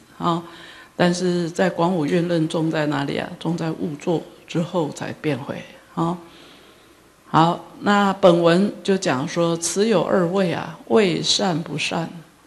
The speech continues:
于二位中复各有二。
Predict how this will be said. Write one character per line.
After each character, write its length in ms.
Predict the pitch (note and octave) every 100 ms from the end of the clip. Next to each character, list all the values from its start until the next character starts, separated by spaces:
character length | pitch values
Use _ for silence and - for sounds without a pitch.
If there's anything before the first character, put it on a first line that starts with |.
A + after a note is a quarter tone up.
| -
于 420 | F#3 G3 G#3+ - -
二 180 | A3+ G3
位 200 | G3 F3
中 500 | - F3 F3+ G3 G3
复 500 | - - B3 F3 - - - _ _ -
各 260 | A3 D#3+ -
有 220 | - - -
二。 200 | G3